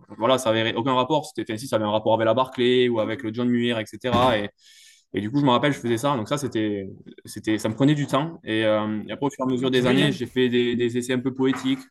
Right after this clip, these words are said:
Speaker 1: où j'ai essayé de, voilà, de bien chercher les, les, les phrases, et cetera. Et là, le dernier, je,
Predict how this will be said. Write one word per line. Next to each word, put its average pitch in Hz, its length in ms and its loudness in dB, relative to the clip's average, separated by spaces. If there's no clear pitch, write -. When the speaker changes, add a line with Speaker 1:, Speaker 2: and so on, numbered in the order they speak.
Speaker 1:
où 110 300 -6
j'ai 113 80 0
essayé 113 260 -2
de, 110 480 0
voilà, 113 240 -2
de 107 100 -4
bien 123 200 0
chercher 123 320 -4
les, 110 480 -2
les, 107 140 0
les 110 100 4
phrases, 131 280 2
et 123 60 0
cetera. 120 520 -2
Et 117 80 0
là, 127 280 0
le 110 240 -4
dernier, 120 600 0
je, 110 140 -10